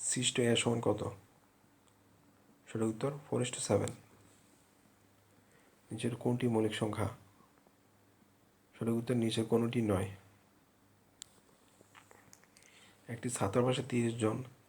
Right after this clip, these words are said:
ছাত্রের বত্রিশ দিনের খাদ্য আছে। কয়েকজন নতুন ছাত্র আসায় বিশ দিনে ওই খাদ্য শেষ হলে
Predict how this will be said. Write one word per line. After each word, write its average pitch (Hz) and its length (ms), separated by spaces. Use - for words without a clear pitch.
ছাত্রের 113 380
বত্রিশ 123 380
দিনের 123 240
খাদ্য 101 280
আছে। 95 280
কয়েকজন 113 340
নতুন 113 260
ছাত্র 127 260
আসায় 123 340
বিশ 113 180
দিনে 107 180
ওই 110 160
খাদ্য 107 320
শেষ 123 360
হলে 127 160